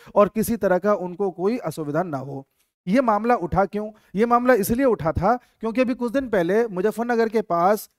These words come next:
जहां कांवड़िए रुक करके खाना खा रहे थे, चूंकि लंबा रास्ता ये पैदल तय करते हैं, इसलिए एक जगह रुक करके खाना खा रहे थे, वहां इन्होंने ये पाया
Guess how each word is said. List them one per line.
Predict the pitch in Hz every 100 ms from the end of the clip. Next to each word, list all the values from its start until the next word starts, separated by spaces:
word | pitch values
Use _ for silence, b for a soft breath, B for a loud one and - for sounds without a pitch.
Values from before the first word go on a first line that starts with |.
| 135
जहां | 170 208
कांवड़िए | 202 180 185 202 180 190
रुक | 180 -
करके | 175 196
खाना | 180 170 208
खा | 226 160
रहे | 147 143 139
थे, | 151 220
चूंकि | - _ 165 151 170
लंबा | 147 151 160
रास्ता | 143 -
ये | 160 151
पैदल | 143 156
तय | 143 143
करते | 131 -
हैं, | 139 170 202 b b
इसलिए | 180 175 208
एक | 196
जगह | 214
रुक | 202 -
करके | 202 196
खाना | 143 180
खा | 170 151
रहे | 143 147
थे, | 202
वहां | 202 208 202
इन्होंने | 180 190
ये | 175
पाया | 170 143 147 220